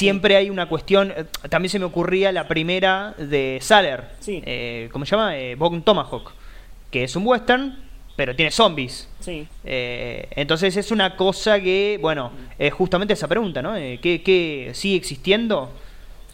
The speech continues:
Speaker 1: Claro.
Speaker 2: Bueno, es, es, es, es, es, sí, me, me parece que, que, que ahí tenemos que ir más a, eh, no,
Speaker 1: Claro.
Speaker 2: no sé si es para abordar en este episodio, o sea, me, me, e-,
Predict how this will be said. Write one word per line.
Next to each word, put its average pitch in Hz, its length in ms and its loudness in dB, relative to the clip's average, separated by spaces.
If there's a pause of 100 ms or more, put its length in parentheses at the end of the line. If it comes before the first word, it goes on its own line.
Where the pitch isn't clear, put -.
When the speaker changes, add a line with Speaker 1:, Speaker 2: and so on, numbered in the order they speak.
(340)
Speaker 1:
Claro. 151 400 2
Speaker 2:
Bueno, 143 160 -12
es, - 160 -12
es, - 240 -14
es, - 300 -14 (380)
es, 165 280 -10
es, 180 200 -8 (240)
sí, 170 360 -6
me, 147 300 -8
me 151 120 -8
parece 165 320 -4
que, 160 260 -8
que, 143 240 -6
que 147 80 -8
ahí 151 160 -6
tenemos 156 360 -8
que 147 140 -8
ir 156 160 -8
más 156 360 -10
a, 131 340 -10 (1400)
eh, 135 800 -8
no, 123 240 -14
Speaker 1:
Claro. 135 240 0
Speaker 2:
no 120 60 -6
sé 196 120 -10
si 180 80 -8
es 165 60 -10
para 160 160 -4
abordar 156 300 -2
en 156 80 -10
este 156 140 -10
episodio, 135 500 -6
o 120 40 -14
sea, 139 200 -8
me, 131 140 -12
me, 135 240 -12
e-, 123 640 -10